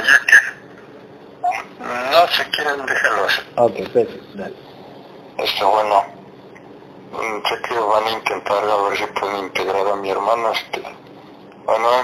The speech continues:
Speaker 1: inicialmente que-, quería preguntar eso, si
Speaker 2: Sí, sí.
Speaker 1: estaba en su contrato.
Speaker 2: Ah, ok, ok.
Speaker 1: Pero quisiera preguntar si
Speaker 2: Ujú.
Speaker 1: en alguien de la familia,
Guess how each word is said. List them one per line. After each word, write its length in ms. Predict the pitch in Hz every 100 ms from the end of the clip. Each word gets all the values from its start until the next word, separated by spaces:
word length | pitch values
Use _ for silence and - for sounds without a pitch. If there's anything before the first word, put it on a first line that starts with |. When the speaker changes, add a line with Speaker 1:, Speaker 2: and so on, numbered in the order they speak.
| -
Speaker 1:
inicialmente 840 | 113 107 107 131 131 127 135 - 101
que-, 460 | - 104 101 -
quería 320 | - 107 113 -
preguntar 440 | 107 95 92 98 104
eso, 240 | 104 107
si 400 | - - - 175
Speaker 2:
Sí, 0 |
sí. 260 | 175 - -
Speaker 1:
estaba 560 | 107 - 101 98 95 - - - -
en 140 | 98
su 120 | - -
contrato. 500 | 101 98 123 - - -
Speaker 2:
Ah, 160 | 175 165
ok, 60 |
ok. 280 | - 180 147 104
Speaker 1:
Pero 280 | 143 107 -
quisiera 340 | - - 139 147 139
preguntar 460 | 120 101 95 - 113
si 300 | - 104 - - - - - -
Speaker 2:
Ujú. 140 | 131
Speaker 1:
en 180 | 127 95
alguien 380 | 104 - - 107
de 100 | 98
la 140 | 92 90
familia, 600 | 101 98 110 110 117